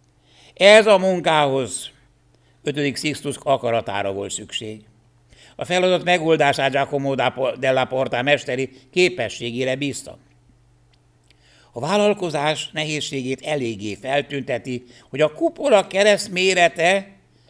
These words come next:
negyvenkettő méterre rugott. A szakértők általában tíz évre becsülték az időt, amely alatt befejezhető. Ötödik Sixtus azonban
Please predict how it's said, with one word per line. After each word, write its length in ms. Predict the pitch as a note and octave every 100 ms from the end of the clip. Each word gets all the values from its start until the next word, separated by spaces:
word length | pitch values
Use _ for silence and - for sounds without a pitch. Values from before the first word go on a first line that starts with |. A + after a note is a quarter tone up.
| _ _ _
negyvenkettő 1500 | G3+ A#3+ B3 G3+ G3 G3 G3 D#3+ G3+ A3 A3 _ E3 E3 D3+
méterre 800 | D#3+ F#3 F3+ C3+ C3 A#2+ A2+ G#2+
rugott. 440 | A#2 F2 D#2+ _ _ _ _ _ _ _ _ _ _ _
A 140 | -
szakértők 760 | - B3 A#3+ C4 A#3 A3+ G#3 G3
általában 800 | F#3+ F#3 E3+ E3 D3+ D3 D3 -
tíz 320 | F#3+ F3+ A#2
évre 360 | C3+ B2+ A2 A2
becsülték 680 | A#2+ D3 C3+ A#2 B2 A2+
az 180 | G#2 G2+
időt, 320 | C3+ C3+ C#3
amely 320 | B2+ A#2+ A2+ A#2
alatt 460 | B2 C3 B2 - _ _ _ _ _ _ _ _ _
befejezhető. 1080 | D3 D3 B2 G#2 G2 - G2+ - F#2+ F#2 -
Ötödik 460 | C3+ A#2 G#2 G2+
Sixtus 380 | - D3 C3 C#3
azonban 540 | B2+ A#2+ A#2 A2 G2